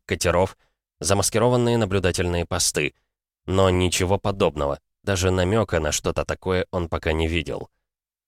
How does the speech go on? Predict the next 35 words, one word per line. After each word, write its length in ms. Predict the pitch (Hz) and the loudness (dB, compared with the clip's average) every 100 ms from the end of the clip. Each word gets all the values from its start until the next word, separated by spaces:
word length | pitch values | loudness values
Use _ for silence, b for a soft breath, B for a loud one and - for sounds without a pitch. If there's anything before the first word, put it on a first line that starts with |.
| _ | _
Несколько 420 | 107 123 139 123 135 | 0 2 2 2 2
раз 180 | 147 | 2
Буторин 440 | 120 127 147 139 127 | 0 0 2 2 2
приказывал 500 | 120 127 117 117 117 | 0 0 2 2 0
останавливаться, 840 | - - 113 110 82 78 73 - - _ _ _ _ | -2 -2 0 0 0 0 0 -4 -6 _ _ _ _
и 60 | 92 | -2
несколько 480 | 90 90 - 82 85 | 2 2 0 -2 0
минут 280 | 85 85 85 | 2 0 0
они 140 | 78 | 0
обследовали 560 | 76 - 92 87 87 85 | 0 0 0 0 0 -2
в 100 | 76 | -2
бинокле 440 | 85 85 80 80 | 0 0 -2 -4
скалы, 500 | - - 85 87 87 - _ | -4 -4 -2 0 -2 -8 _
джунгли. 540 | 73 82 80 73 76 69 _ _ _ _ _ | -4 -2 0 -2 -4 -6 _ _ _ _ _
Пару 240 | 110 117 | 2 4
раз 240 | 123 147 139 | 4 2 2
находились 460 | 120 120 131 127 | 0 0 2 2
очень 240 | 123 123 120 | 0 2 2
удобные 360 | 120 113 120 | 2 2 2
бухты, 360 | 107 143 - 135 | 2 0 2 -2
где 180 | 117 113 | 0 2
можно 320 | 120 113 117 | 2 2 0
было 200 | 113 113 | 2 0
бы 100 | 113 | 0
спрятать 480 | - 113 110 110 - | -2 -2 -2 -4 -2
катер — 400 | 101 85 82 b b _ - | -2 0 -2 b b _ -6
но 160 | 95 87 | -2 0
при 120 | 98 | 0
попытках 520 | 95 107 98 95 85 | 0 0 -2 -2 0
войти 340 | 90 90 90 | 0 0 -2
туда 300 | 85 87 98 | -6 -2 0
сразу 380 | 104 98 95 95 | 0 2 2 2
натыкались 560 | 92 87 - 87 85 - | 2 0 -2 -2 0 -2
на 120 | 87 | -2
камни. 400 | - 82 64 | 0 -2 -2